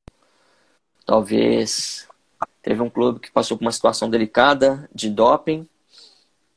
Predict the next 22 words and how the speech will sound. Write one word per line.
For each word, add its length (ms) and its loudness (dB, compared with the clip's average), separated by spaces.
e 160 0
ali, 480 0
por 80 -20
causa 200 0
dessa 220 -10
situação, 560 -4
mandaram 340 -4
todo 180 -8
mundo 180 -8
embora. 380 0
Um... 640 0
Pode 240 4
acontecer 460 -4
também 420 -6
de, 220 -12
do 100 -8
fisiologista 640 -2
brigar 460 2
com 80 -6
o 40 -6
treinador, 600 2
brigar 640 0